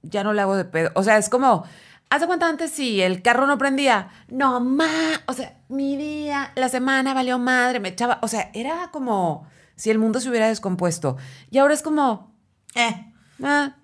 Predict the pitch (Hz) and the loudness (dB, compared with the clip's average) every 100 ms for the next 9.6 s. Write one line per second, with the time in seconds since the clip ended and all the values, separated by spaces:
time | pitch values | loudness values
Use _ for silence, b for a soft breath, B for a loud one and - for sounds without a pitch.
0 | _ _ _ _ - 277 262 254 - - | _ _ _ _ -6 0 0 -2 -10 -2
1 | - 196 - 269 285 269 220 220 311 240 | 4 6 6 6 6 6 4 6 6 6
2 | 214 196 156 151 139 135 269 277 320 320 | 4 4 4 4 2 2 2 6 6 6
3 | 302 311 339 330 285 285 262 208 240 285 | 4 2 4 4 4 2 2 2 2 2
4 | 294 285 220 233 233 220 240 262 247 285 | 2 0 0 2 2 4 2 2 0 0
5 | 277 277 277 247 214 170 220 240 240 262 | 0 -2 -2 -4 -4 0 2 2 0 -4
6 | 233 254 254 254 247 226 208 185 180 180 | -2 0 0 0 -2 -2 -2 -2 -2 -2
7 | - 202 233 233 240 240 240 214 208 196 | -4 -2 2 2 4 2 0 0 2 2
8 | 185 208 208 196 208 233 226 208 190 208 | 2 0 0 2 0 0 -2 -2 -2 0
9 | 233 233 214 190 147 247 | 0 0 2 2 2 2